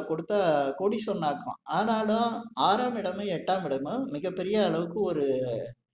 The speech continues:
பிரச்சனை உள்ள இடமா இருக்கிறதுனால அங்க கொஞ்சம் கவனம் இருக்கும். அதே சமயத்துல பன்னிரெண்டாம் இடத்துல ஒருக்கு-, ஒருத்தருக்கு சனி செவ்வாய் தொடர்பு இருக்குன்னா நிச்சயமா அவரு லேண்ட் லார்டா தான் இருப்பார், மிகப்பெரிய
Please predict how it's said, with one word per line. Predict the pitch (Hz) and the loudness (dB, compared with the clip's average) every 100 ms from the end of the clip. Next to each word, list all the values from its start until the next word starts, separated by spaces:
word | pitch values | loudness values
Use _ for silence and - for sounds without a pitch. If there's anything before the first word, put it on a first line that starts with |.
| _ _ _ | _ _ _
பிரச்சனை | - 220 - 277 233 | -10 -6 0 2 4
உள்ள | 208 214 | 4 4
இடமா | 202 175 175 180 | 4 2 2 2
இருக்கிறதுனால | 156 151 147 156 160 247 285 | 2 2 0 0 -2 -2 -2
அங்க | - 208 233 226 | -2 0 0 0
கொஞ்சம் | 185 - 202 285 - - | -8 -6 -6 -4 -8 -4
கவனம் | 151 170 175 170 | -2 -2 -4 -2
இருக்கும். | 135 139 - - _ _ _ _ _ _ _ | -2 -2 -8 -20 _ _ _ _ _ _ _
அதே | 160 208 262 | -4 0 0
சமயத்துல | 262 220 202 180 220 240 233 | 0 -2 -2 -2 0 0 0
பன்னிரெண்டாம் | 180 208 262 254 262 220 202 | 2 4 6 6 4 4 2
இடத்துல | 190 190 185 180 | 0 0 0 2
ஒருக்கு-, | 165 165 180 165 151 | 0 0 0 0 2
ஒருத்தருக்கு | 170 175 180 180 151 156 - | 0 0 -2 -2 -4 -6 -6
சனி | 160 175 208 | -6 -2 0
செவ்வாய் | 208 165 160 - | 0 0 -2 -2
தொடர்பு | 156 156 185 190 175 143 | -2 0 0 0 -2 0
இருக்குன்னா | 143 165 175 151 131 151 165 | 0 -2 -4 -4 -4 -4 -8
நிச்சயமா | - - 190 196 196 185 | -14 -10 -6 -2 2 4
அவரு | 151 156 175 165 - | 4 2 2 0 -2
லேண்ட் | 143 156 220 233 214 156 | 0 2 2 0 0 2
லார்டா | 143 165 165 160 | 2 2 2 0
தான் | 165 170 | 0 -2
இருப்பார், | - 123 120 _ _ _ _ _ - | -6 -8 -10 _ _ _ _ _ -8
மிகப்பெரிய | 139 160 180 180 180 | -4 0 0 0 0